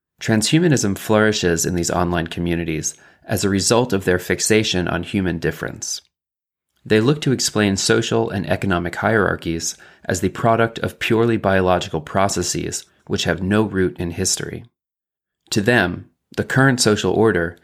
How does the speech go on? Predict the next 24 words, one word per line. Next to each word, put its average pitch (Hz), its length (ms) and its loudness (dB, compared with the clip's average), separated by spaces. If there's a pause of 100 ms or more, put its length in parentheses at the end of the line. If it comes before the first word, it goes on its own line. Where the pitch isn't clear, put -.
(140)
is 98 160 -6
just - 240 0
innate 101 480 2
individual 98 540 2
ability 110 640 0 (160)
and 95 200 -2
Nietzschean 107 460 0
will 95 220 0
to 92 100 -10
power. - 540 -4 (680)
This - 140 -2
type 151 240 2
of 113 100 -2
narrative 92 480 2
fits - 220 -2
comfortably 92 580 0
into 92 200 -4
the 92 100 -2
worldview 92 580 0
of 92 120 -6
the 90 100 0
autodidact 85 880 0
internet 82 380 -6
skeptic. - 580 -4